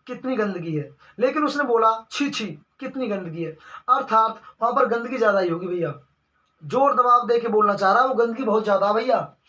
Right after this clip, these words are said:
गंदगी बहुत ज्यादा है। तो भैया, ऐसे यहाँ पर क्या हो जाता है, ऐसे वाक्यों में क्या हो जाता है, वीप्सा अलंकार। आगे चलते हैं, पांचवा अलंकार कौन सा? वक्रोक्ति अलंकार।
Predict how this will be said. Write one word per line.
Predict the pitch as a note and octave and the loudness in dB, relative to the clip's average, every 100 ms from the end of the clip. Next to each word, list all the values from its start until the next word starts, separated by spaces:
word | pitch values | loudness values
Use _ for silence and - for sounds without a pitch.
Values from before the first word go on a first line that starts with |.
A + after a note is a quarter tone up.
| _ _ - | _ _ -4
गंदगी | A3 C4 C4 C4+ | -4 -2 -4 0
बहुत | A3+ A#3 | 0 2
ज्यादा | G#3 F#3+ G3 | 0 2 2
है। | G#3 F3+ - - - | 0 -2 -10 -18 -8
तो | B3+ | -2
भैया, | C#4 | 0
ऐसे | C4 B3+ B3+ C4+ - _ | 2 0 -2 -6 -8 _
यहाँ | F#3 G#3+ | -2 0
पर | B3 | 2
क्या | B3+ B3+ | 2 4
हो | A#3 | 4
जाता | A#3 A3+ A3+ A3 | 4 0 2 2
है, | |
ऐसे | A#3 A3+ | 2 0
वाक्यों | A#3 A3 A3 B3 | 0 2 0 -4
में | A#3 A3+ | -6 0
क्या | A3+ | 0
हो | G#3+ | 0
जाता | G#3+ G#3 G3 | 0 0 0
है, | G3+ - - - | 0 -4 -18 -12
वीप्सा | G3 A#3 - G#3 | -10 -10 -2 0
अलंकार। | G3+ G3 E3 D#3 E3 E3+ D3+ C3 _ - | 0 0 -4 -4 0 0 0 -6 _ -4
आगे | G#3+ A#3+ A#3 | 0 0 0
चलते | A3 F#3 E3+ | -4 -4 -6
हैं, | E3 C#3 _ _ _ A3+ | -10 -10 _ _ _ 0
पांचवा | A#3+ B3+ C4 | 0 2 0
अलंकार | C4 A#3+ A3+ A#3 | 0 0 0 0
कौन | A3 A#3+ | -2 -6
सा? | A3 A#3 G3 | -2 0 0
वक्रोक्ति | G3+ G#3+ G#3+ G#3 - F3+ | -4 -6 -4 -4 -4 -10
अलंकार। | D3+ C3+ - - | -10 -12 -16 -18